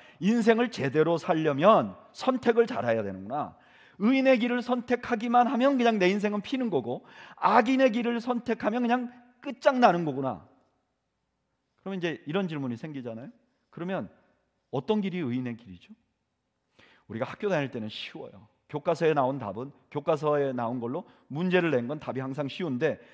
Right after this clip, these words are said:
인생을 살다 보면 이게 구별하기가 너무 어려워요. 어떤 게 의인이고 어떤 게 악이니까? 어떤 게 잘하는 거고 어떤 게 잘 못하는 걸까? 구별하기가 어려워요. 그러면 그 다음 질문이 생기죠. 그럼 어떻게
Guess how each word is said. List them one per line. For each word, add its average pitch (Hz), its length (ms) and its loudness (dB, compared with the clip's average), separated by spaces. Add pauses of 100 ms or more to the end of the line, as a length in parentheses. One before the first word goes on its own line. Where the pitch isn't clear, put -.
(240)
인생을 214 440 2
살다 220 300 2
보면 196 280 0 (200)
이게 202 180 -2
구별하기가 262 680 0
너무 294 300 -2
어려워요. 143 300 4 (260)
어떤 - 260 -16
게 185 80 -2
의인이고 196 420 -4
어떤 196 220 -8
게 185 280 -6
악이니까? 170 580 -12 (400)
어떤 214 240 -2
게 214 80 2
잘하는 190 440 4
거고 185 180 2
어떤 185 200 -2
게 185 80 0
잘 180 120 2
못하는 175 380 -4
걸까? 170 360 -6 (2250)
구별하기가 107 520 -6
어려워요. - 200 -20 (280)
그러면 202 260 -10
그 185 120 -2
다음 170 260 2
질문이 151 340 -6
생기죠. 131 280 -8
그럼 190 160 -2
어떻게 165 580 2